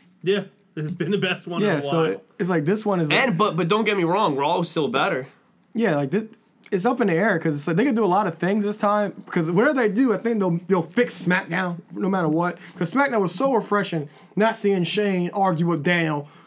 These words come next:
Speaker 2: or in, in Owens and Sami Zayn's face
Speaker 1: Yeah.
Speaker 2: for once.
Speaker 1: Yeah, agreed.
Speaker 3: And, and then again,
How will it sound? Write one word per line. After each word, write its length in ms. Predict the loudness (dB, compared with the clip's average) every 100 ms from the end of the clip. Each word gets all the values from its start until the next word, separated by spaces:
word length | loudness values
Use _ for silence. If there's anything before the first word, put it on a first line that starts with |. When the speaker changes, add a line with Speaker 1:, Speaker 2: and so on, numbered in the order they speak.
| _ -10 -2
Speaker 2:
or 260 | 0 -2 -10 _ _
in, 240 | -2 -2 0
in 140 | 0
Owens 260 | 2 0 0
and 180 | -4 -8 -20 -18
Sami 260 | -6 -2 0
Zayn's 220 | 0 -2
face 180 | -4 -4 -6
Speaker 1:
Yeah. 60 | -8
Speaker 2:
for 160 | -6 -4
once. 300 | -6 -12 -20 _ -10
Speaker 1:
Yeah, 180 | -10 -10 -18 -20 -14
agreed. 400 | -10 -4 -4 -4 -4
Speaker 3:
And, 180 | -4 -4
and 180 | -4 -2
then 80 | 0
again, 420 | 0 0 -2 -4